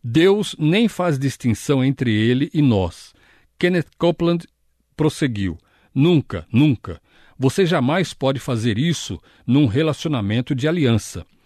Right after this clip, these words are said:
Paul Crouch, "Você sabe o que mais foi resolvido esta noite?"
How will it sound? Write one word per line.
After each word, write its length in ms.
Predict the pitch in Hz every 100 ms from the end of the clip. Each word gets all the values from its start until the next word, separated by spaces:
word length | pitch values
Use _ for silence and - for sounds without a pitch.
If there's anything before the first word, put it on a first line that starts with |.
| - _ _ -
Paul 240 | 196 196
Crouch, 580 | - 143 147 156 - - - - _ _ _ _ -
"Você 240 | 196 -
sabe 380 | 233 - 269 220
o 80 | 175
que 200 | - 143
mais 520 | 110 147 196 175 - _
foi 380 | _ - 151 165
resolvido 760 | 117 143 120 104 90 165 110
esta 240 | 104 - 90
noite?" 420 | 110 147 - -